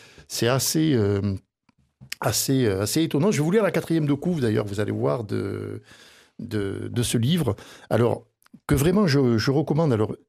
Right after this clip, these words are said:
il est à trente-cinq euros. C'est vrai que généralement, on recommande sur Présence des livres qui sont pas très chers, mais là, on est vraiment sur un livre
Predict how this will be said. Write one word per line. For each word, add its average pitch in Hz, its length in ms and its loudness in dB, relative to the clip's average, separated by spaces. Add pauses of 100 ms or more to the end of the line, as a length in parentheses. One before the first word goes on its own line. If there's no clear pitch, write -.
(120)
il 127 180 2
est 185 40 4
à 175 80 2
trente-cinq 147 440 0
euros. 131 280 0 (240)
C'est - 100 -2
vrai 123 100 4
que 113 60 0
généralement, 113 460 2
on 110 40 0
recommande 107 380 0
sur - 120 -4
Présence 110 300 -2
des 107 100 0
livres 120 140 -4
qui 113 100 -8
sont 110 100 0
pas 113 80 -2
très 110 140 -4
chers, 190 180 -2
mais 117 120 2
là, 160 100 2
on 175 100 2
est 117 80 2
vraiment 180 220 2
sur 139 180 -2
un 117 80 2
livre 117 320 0